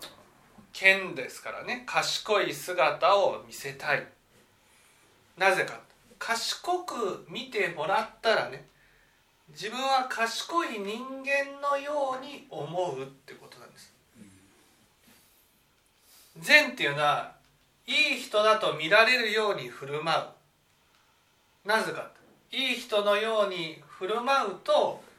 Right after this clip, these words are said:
自分はいい人のように思う。ね、精進、えー、努力している。ね、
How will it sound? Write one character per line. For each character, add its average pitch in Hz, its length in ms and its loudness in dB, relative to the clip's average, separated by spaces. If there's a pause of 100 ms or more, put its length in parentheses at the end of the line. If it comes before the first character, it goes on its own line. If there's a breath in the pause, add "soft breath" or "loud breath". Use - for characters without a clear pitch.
(160)
自 170 160 -10
分 247 100 -6
は 277 340 2
い 302 340 -6
い - 20 -4
人 226 260 -2
の 214 180 0
よ 233 260 0
う 214 80 -4
に 226 220 -6
思 147 460 -4 (2250)
う。 - 20 -14
ね、 214 200 -12
精 - 200 2 (180)
進、 143 160 -10 (420)
え 143 240 -10
ー、 143 40 -4
努 262 120 4
力 214 320 2
し - 140 -10
て 139 120 -8
い 120 180 -10
る。 - 100 -20 (1120 soft breath)
ね、 170 200 -18